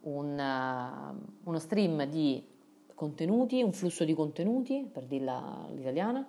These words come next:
eh, dove le persone in teoria non possono interagire. Con l'aiuto di alcuni bot, quindi programmini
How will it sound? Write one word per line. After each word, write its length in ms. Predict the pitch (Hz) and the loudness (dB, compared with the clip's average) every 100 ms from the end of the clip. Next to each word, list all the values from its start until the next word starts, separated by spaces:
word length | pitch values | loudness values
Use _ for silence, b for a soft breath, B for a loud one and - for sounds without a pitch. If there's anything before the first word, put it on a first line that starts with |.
| B B B B B B - | B B B B B B -2
eh, 680 | 165 156 151 143 135 127 98 | 2 4 6 6 6 6 4
dove 200 | 156 247 | 6 8
le 80 | 196 | 8
persone 480 | 208 233 254 220 202 | 6 4 2 2 2
in 180 | 220 220 | 2 4
teoria 280 | 226 254 190 | 8 8 8
non 140 | 160 | 4
possono 360 | - 151 - 139 | 2 0 0 -4
interagire. 680 | 139 147 135 131 139 117 | 0 2 2 2 -4 -4
Con 180 | - 277 | 0 4
l'aiuto 280 | 269 240 226 | 6 6 6
di 80 | 175 | 6
alcuni 300 | 165 196 156 | 6 2 2
bot, 420 | 151 151 131 135 | 10 10 10 0
quindi 380 | 139 143 127 131 B B | -2 -2 -2 -6 B B
programmini 760 | - 147 143 151 170 156 139 123 | -4 0 2 2 2 2 0 -4